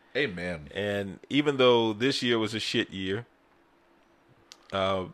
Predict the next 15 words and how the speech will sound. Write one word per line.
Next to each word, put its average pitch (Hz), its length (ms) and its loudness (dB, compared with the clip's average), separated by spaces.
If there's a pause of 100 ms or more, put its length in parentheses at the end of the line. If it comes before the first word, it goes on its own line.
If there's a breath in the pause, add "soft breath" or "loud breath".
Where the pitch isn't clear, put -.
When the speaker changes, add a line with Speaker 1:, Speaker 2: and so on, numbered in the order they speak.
(140)
Speaker 2:
there 143 200 10
were 175 80 8
things 165 300 4
that 170 100 4
came 165 260 4
out 180 140 8
of 170 80 0
this 165 160 -2
year 135 260 6
that 113 400 6
actually 110 640 2 (180)
turned 98 240 0
out 101 180 0
to - 60 -10
be 104 360 -6